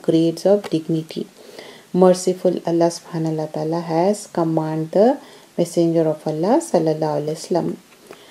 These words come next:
"خُذُوا مِنْ أَمْوَالِهِمْ صَدَقَاتُ تَطَهِّرُهُمْ وَتُزَكِّيهِمْ بِهَا."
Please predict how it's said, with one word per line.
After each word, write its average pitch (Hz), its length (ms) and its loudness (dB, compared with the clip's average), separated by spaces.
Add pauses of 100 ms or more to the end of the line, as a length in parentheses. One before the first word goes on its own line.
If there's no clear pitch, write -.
(720)
"خُذُوا 202 460 4
مِنْ 180 280 2 (160)
أَمْوَالِهِمْ 165 800 -2 (180)
صَدَقَاتُ 165 800 -2 (1080)
تَطَهِّرُهُمْ 180 1200 0 (200)
وَتُزَكِّيهِمْ 165 1500 -2 (180)
بِهَا." 160 280 -4